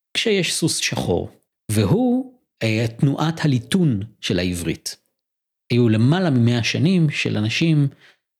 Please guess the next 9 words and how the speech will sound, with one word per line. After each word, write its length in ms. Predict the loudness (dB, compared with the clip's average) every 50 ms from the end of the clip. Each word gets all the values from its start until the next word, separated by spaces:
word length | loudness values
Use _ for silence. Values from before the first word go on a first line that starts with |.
| _ _ -6 -4
שטענו, 640 | -4 -2 -2 -2 0 2 2 4 4 4 2 0 -2 -4 _ _ _ _ -8
וביניהם 920 | -4 -2 -2 -2 -2 -2 -2 0 0 0 2 2 0 0 0 0 0 0 0
איתמר 400 | -2 -2 0 0 0 0 0 -2
בן 160 | -2 0 0
אבי, 580 | 0 0 0 0 2 2 0 0 0 -2 -6 -8 _ _ _ _ _ _ _ _ -6 -2
אה, 180 | -2 0 0
הבלשן 440 | 0 0 0 0 0 0 0 2 2
עוזי 300 | 4 4 4 4 2 2
אורנן, 540 | 2 2 2 2 2 2 0 0 0 0